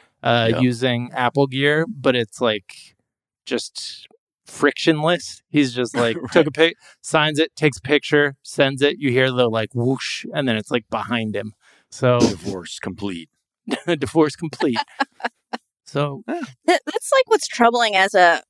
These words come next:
Speaker 3: creative today, 'cause, like, all these new, all these companies now are like, "We're gonna make content," and it's, like,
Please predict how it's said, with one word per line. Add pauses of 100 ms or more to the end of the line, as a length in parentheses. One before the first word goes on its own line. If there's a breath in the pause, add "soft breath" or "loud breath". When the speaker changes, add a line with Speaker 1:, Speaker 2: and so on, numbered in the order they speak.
(120)
Speaker 3:
creative (120)
today,
'cause,
like, (180)
all
these
new, (260)
all
these
companies
now
are
like,
"We're
gonna
make
content,"
and
it's,
like,